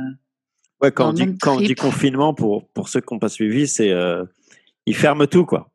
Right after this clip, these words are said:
Speaker 1: On ferme, euh, à part les, les magasins de, de nécessité première,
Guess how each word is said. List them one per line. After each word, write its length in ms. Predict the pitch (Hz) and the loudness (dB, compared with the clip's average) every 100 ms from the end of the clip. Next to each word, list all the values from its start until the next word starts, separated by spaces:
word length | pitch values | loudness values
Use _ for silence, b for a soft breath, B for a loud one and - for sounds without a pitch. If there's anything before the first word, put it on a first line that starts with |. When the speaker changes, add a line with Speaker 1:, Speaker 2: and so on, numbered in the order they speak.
| - | -6
Speaker 1:
On 80 | 117 | -4
ferme, 420 | - 139 131 117 | 2 4 4 2
euh, 320 | 110 104 104 - _ - - - - - | 2 2 2 -2 _ -16 -10 -8 -8 -12
à 280 | 50 50 107 | -12 -6 -4
part 440 | - 139 127 117 | 0 2 2 2
les, 260 | 107 104 98 131 | 2 -2 -2 0
les 140 | 113 | 0
magasins 600 | 110 120 113 120 113 135 | 2 0 2 0 0 -4
de, 200 | 120 104 | 0 0
de 160 | 101 107 | 2 0
nécessité 600 | 107 110 113 - 113 120 | 0 -2 -4 -8 -4 -4
première, 560 | - 110 104 123 139 | -2 -6 -2 -2 -2